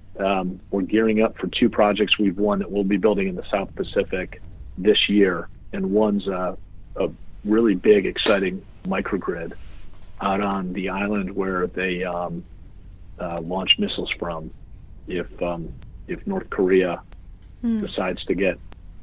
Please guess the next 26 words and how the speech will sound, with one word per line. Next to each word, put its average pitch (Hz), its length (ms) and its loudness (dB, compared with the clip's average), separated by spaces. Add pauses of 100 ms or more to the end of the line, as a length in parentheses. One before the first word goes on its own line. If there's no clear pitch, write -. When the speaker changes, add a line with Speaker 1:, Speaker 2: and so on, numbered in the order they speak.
(160)
Speaker 1:
squirrely 104 500 8
on 104 120 4
us, 107 180 0
that's 95 180 4
where 98 120 2
the 95 100 6
interceptor 95 460 0
missiles, 92 400 -2
some 107 120 2
of 98 60 0
the 95 100 -2
interceptor 98 400 -2
missiles 92 360 -8
come 175 240 -10
from. - 180 -12 (460)
Speaker 2:
Mm-hmm. 208 300 -2 (440)
Speaker 1:
So 95 160 4
it, 92 80 2
it'll 110 240 8
have 113 160 6
a 98 80 6
microgrid 98 640 4
out 90 140 -2
there 90 160 0
that - 180 -4
we're, 95 220 0